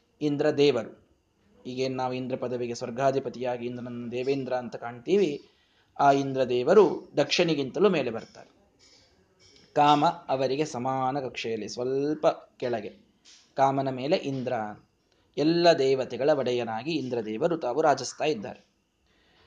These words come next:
ಇವರಿಗಿಂತಲೂ ಮೇಲೆ ಹೋದ್ರೆ ರುದ್ರಃ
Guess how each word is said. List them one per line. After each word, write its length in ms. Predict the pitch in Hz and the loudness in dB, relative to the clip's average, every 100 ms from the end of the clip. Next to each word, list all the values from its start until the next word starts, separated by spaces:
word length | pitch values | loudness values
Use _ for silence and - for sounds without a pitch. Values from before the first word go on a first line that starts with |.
| _ _ _ _ _ _ - 196 | _ _ _ _ _ _ -4 6
ಇವರಿಗಿಂತಲೂ 680 | 220 254 240 240 240 226 | 8 8 6 4 8 10
ಮೇಲೆ 300 | 196 185 180 | 10 8 8
ಹೋದ್ರೆ 320 | 156 143 208 | 6 6 6
ರುದ್ರಃ 640 | 160 196 196 180 175 139 | 10 8 8 6 8 8